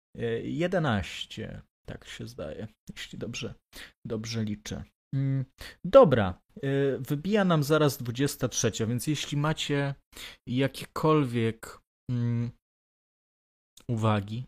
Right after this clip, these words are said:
jeśli chcecie się spierać, czy książki zmieniają życie, <laughs> czy nie zmieniają, to zapraszam do tego. E, ja w tym czasie, kiedy wy będziecie jeszcze to, em, ten, jedno z ostatnich komentarzy pisać, sobie spojrzę na swoje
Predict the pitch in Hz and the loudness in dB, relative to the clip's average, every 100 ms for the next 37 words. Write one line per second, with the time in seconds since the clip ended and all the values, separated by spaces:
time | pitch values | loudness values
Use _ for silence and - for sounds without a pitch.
0 | _ - 123 - - - 143 - - - | _ -8 -6 -4 -6 -2 -2 -2 -6 -6
1 | - 123 113 - - - - 123 - 117 | -2 0 0 -2 -10 -10 -2 0 0 -6
2 | - 113 117 113 104 107 101 117 - 107 | -2 2 4 4 4 2 0 -4 -2 -2
3 | - - 135 107 - 127 117 107 110 117 | 0 2 4 4 4 4 2 0 -2 -4
4 | 147 - - - _ _ _ - 127 120 | -8 -16 -20 -20 _ _ _ -4 0 2
5 | 131 - 127 120 - 110 107 104 104 98 | 2 2 2 2 2 -2 -4 -6 -6 -6
6 | 107 143 - _ - - - _ - 113 | -6 -8 -12 _ -20 -20 -20 _ -2 0
7 | 113 113 113 110 - 110 120 160 180 - | 2 0 0 -4 -8 -2 2 2 0 0
8 | 135 - 156 - - 127 123 131 131 123 | 0 4 2 2 -4 -2 -2 0 0 -2
9 | - 123 120 110 160 - - 127 120 110 | -2 -2 -2 -2 -4 -4 -2 -2 -4 -4
10 | 123 117 135 117 117 - 131 123 120 110 | -4 -4 -6 -6 -6 -2 -2 0 0 0
11 | - 123 120 123 117 113 120 113 117 - | 0 0 0 0 0 0 0 0 -4 -2
12 | - - 139 - - 156 143 131 131 - | -2 -2 -4 -2 2 2 4 0 0 -2
13 | 127 | -4